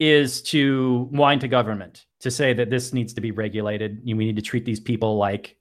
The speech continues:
platforms or, you know, utilities or something like that because they're a monopoly or this is mandatory. You know, everybody has a right to Facebook. No, you don't. You don't have a right to Facebook. You don't have a right to the internet.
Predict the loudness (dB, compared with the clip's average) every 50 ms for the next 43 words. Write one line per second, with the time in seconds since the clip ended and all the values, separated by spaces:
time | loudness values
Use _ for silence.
0 | _ -4 0 2 2 2 0 0 2 2 4 4 4 2 2 0 0 -2 -4 -6
1 | -8 -8 -4 -4 -2 -2 0 0 0 0 0 -2 -4 -6 -10 _ _ _ -8 -6
2 | -4 -2 -2 -2 -2 -2 -4 -6 -8 _ _ _ _ 0 0 2 2 4 4 4
3 | 4 4 2 0 -4 -4 -8 -8 -8 -8 -8 -8 -10 -6 -4 -2 -2 0 0 -2
4 | 0 0 0 2 0 2 2 4 4 4 4 2 -2 0 0 0 0 0 2 2
5 | 4 4 4 4 2 2 0 2 0 0 0 0 -2 -2 -2 -4 -4 -6 -6 -4
6 | -2 0 0 2 0 2 2 0 0 0 -2 2 4 4 6 6 6 6 4 4
7 | 2 4 2 4 4 4 4 2 0 -2 -6 _ _ _ _ _ -6 -2 2 4
8 | 6 6 6 8 8 8 8 8 6 6 6 4 4 6 4 4 6 4 4 2
9 | 0 0 -2 -2 -2 0 0 0 0 0 -2 -4 -6 -6 -6 _ _ _ 2 6
10 | 8 8 8 8 6 6 6 6 6 4 2 0 -12 _ _ _ -2 0 2 2
11 | 2 2 2 2 2 4 4 4 4 4 2 -4 -2 0 0 0 0 -4 -6 -8
12 | -8 -6 -4 0 0 2 2 2 2 2 2 2 2 2 2 -2 0 2 2 2
13 | 2 2 2 0 -2 -4 -8